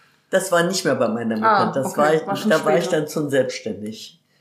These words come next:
Speaker 2: Ich
Speaker 1: Ja.
Speaker 2: kann mir vorstellen, dass die nicht begeistert gewesen wäre.
Speaker 1: Nee, das glaub ich auch nicht.
Speaker 2: Ja, also das heißt, du warst in der Schule, du bist langsam größer und älter geworden. Ich weiß, dass du auch bei den Pfadfindern warst.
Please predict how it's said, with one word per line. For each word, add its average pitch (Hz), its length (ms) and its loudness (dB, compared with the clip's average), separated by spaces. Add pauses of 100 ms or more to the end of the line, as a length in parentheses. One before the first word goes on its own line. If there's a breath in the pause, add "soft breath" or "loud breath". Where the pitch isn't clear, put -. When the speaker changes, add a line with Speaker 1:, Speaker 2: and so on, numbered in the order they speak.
(280 soft breath)
Speaker 2:
Ich 190 120 -4
Speaker 1:
Ja. 220 80 0
Speaker 2:
kann 294 200 0
mir 208 80 -2
vorstellen, 220 380 0
dass 220 140 0
die 220 80 -2
nicht 214 180 0
begeistert 208 460 -2
gewesen 196 400 -6
wäre. 185 260 -8
Speaker 1:
Nee, 160 200 2
das - 200 -4
glaub 123 220 -2
ich - 160 -10
auch 110 80 -4
nicht. 113 280 -4 (140)
Speaker 2:
Ja, 185 280 2
also 170 260 -4
das 170 200 -12
heißt, 165 320 -6
du 175 120 -10
warst 214 320 -4
in 220 80 -4
der 214 140 0
Schule, 226 380 -6
du 202 120 -8
bist - 260 -14
langsam 180 640 -12
größer 208 540 -6
und 180 240 -12
älter 208 340 -10
geworden. 254 640 -8
Ich - 280 -12
weiß, 180 420 -6
dass 180 240 -12
du - 80 -14
auch - 160 -14
bei 160 140 -12
den 160 180 -14
Pfadfindern 214 720 -10
warst. 233 420 -14